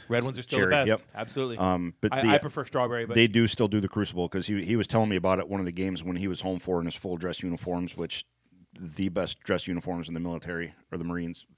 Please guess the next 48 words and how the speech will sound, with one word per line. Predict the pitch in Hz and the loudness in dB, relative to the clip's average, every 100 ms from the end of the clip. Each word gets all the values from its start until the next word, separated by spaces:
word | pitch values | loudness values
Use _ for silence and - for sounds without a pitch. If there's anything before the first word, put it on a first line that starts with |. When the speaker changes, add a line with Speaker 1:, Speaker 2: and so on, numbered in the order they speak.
| _ | _
Speaker 2:
w-, | - 95 76 | -10 -10 -8
without | 87 92 | -4 -4
a | 82 | -4
doubt. | 80 78 | -6 -6
Speaker 1:
Dress | 107 113 - | -8 -10 -8
blues | 110 101 | -10 -8
were, | 104 | -10
the, | 98 95 95 | -10 -10 -10
were, | 107 98 - | -14 -16 -12
were | 101 | -8
awesome. | 92 107 101 92 | 2 2 2 -2
Speaker 2:
Um, | - | 0
they're | 113 104 | 2 2
that, | 90 90 | 0 -4
those | 98 85 | -6 -4
bright | 113 101 | 2 2
blue | 92 98 | 0 -6
pants. | 101 92 95 - - | -2 -2 -2 -4 -4
It, | 92 90 | -6 -4
it's | 101 - | -6 -6
just, | 85 | -6
it's | 92 92 | -8 -6
awesome. | 82 78 78 - | -8 -8 -10 -4
But, | 98 95 | 0 0
uh, | 90 | 0
he | 90 120 | 2 4
was | 135 | 6
telling | 143 139 | 6 6
me | 113 | 4
about | 95 90 | 2 2
it, | 85 _ - - | -2 _ -20 -10
and | 92 92 90 - _ _ - | -8 -6 -8 -12 _ _ -8
he, | 101 101 95 101 87 _ _ _ _ _ _ _ _ _ - | -8 -6 -6 -6 -8 _ _ _ _ _ _ _ _ _ 0
he, | |
I | 113 | 4
was | 143 147 | 6 4
getting | 120 92 | -2 -4
chills | - 113 98 | -2 0 0
just | - 107 - | -2 -6 0
him | 107 | -2
describing | 92 - 98 107 101 90 | 0 -2 4 4 2 -6
h-, | 90 - | -10 0
how | 104 101 | 2 4
it | |
is, | 98 101 80 | 4 2 0
and | 92 | -4
it's | 95 - - | -4 -4 -6
like, | 85 87 | -4 -6